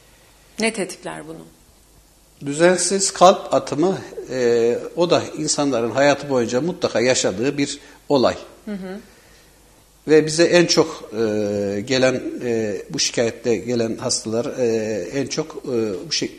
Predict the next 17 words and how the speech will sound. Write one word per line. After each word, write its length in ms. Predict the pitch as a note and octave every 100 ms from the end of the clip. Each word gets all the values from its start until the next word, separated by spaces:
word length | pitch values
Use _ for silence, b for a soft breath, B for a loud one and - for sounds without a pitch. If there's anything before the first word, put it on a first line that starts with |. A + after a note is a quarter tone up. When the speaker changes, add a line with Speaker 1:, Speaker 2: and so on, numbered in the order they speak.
| -
Speaker 2:
bu 40 |
şikayetlerle 560 | - C3 G2 - G#2+ A#2
geliyor 400 | C3 A2 C#3 C#3
diyebiliriz. 540 | C3 B2 F#2 F2+ -
Speaker 1:
Hı 80 | G#3
hı. 240 | F#3 G3+ B3 - b b b b b b b -
Speaker 2:
Ve 260 | D#3+ D#3 D3+
ha-, 260 | D#3 D3+
polikliniğe 760 | - D#3 E3 E3 F3 E3+ E3+ E3+
bu 60 | E3+
şikayetle 500 | - E3+ D3+ D3+ C3+
gelen 300 | C#3+ D3 A#2+
hastaların 600 | D3+ - E3+ D3+ C3+ B2
çoğunda 520 | - G3 F3 A#2 G#2+
da 80 | A#2
sebep 440 | - D3+ D#3 - -
aslında 600 | C3+ B2+ - G2+ B2 D#3